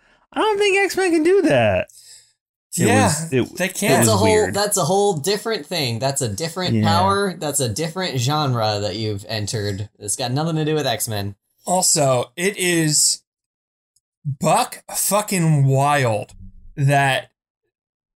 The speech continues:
Speaker 2: like, the most popular X-Men characters at this time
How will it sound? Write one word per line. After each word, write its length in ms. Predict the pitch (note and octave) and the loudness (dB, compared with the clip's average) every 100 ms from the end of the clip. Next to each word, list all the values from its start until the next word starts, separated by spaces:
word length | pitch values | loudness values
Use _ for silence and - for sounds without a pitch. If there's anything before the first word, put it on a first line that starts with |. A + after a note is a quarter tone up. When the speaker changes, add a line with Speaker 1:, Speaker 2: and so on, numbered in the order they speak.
| - | -4
Speaker 2:
like, 220 | C#3+ C#3 | -4 0
the 260 | D3 D#3+ | -2 0
most 420 | G#3 A3 A3 - - | 0 0 0 -2 -4
popular 760 | E3+ G3 A3 G#3+ G#3 G3+ - | -6 -4 -2 0 0 -2 -4
X-Men 460 | D3 - - G#3 G#3+ | -8 -6 -4 -2 -4
characters 600 | A3+ A3 G#3+ A#3+ A#3 A3 F#3 | 0 0 0 0 0 -2 -4
at 220 | F#3+ F#3+ | -6 -2
this 200 | G3+ - | -2 -2
time 520 | F#3+ F3 F#3 G#3 G#3+ | -2 -2 0 0 -2